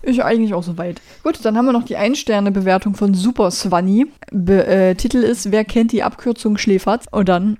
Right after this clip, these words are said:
"Auch hier bin ich erstaunt, wie schlecht es den einzelnen Schauspielerinnen und Schauspielern finanziell mal gegangen sein muss. Außer für Geld kann ich keinen Motivationsgrund feststellen, als Schauspieler sich zur Verfügung zu stellen."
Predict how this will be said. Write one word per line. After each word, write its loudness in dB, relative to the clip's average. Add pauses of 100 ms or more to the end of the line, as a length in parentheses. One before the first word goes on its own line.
(100)
"Auch 2
hier 2
bin 4
ich 2
erstaunt, 0
wie 0
schlecht 0
es -2
den -2
einzelnen 2
Schauspielerinnen 2
und -2
Schauspielern 0
finanziell 2
mal 2
gegangen -2
sein 0
muss. 0 (320)
Außer 2
für -2
Geld 2
kann 4
ich 2
keinen 4
Motivationsgrund 2
feststellen, 0
als -2
Schauspieler 2
sich -2
zur -2
Verfügung -2
zu -6
stellen." -2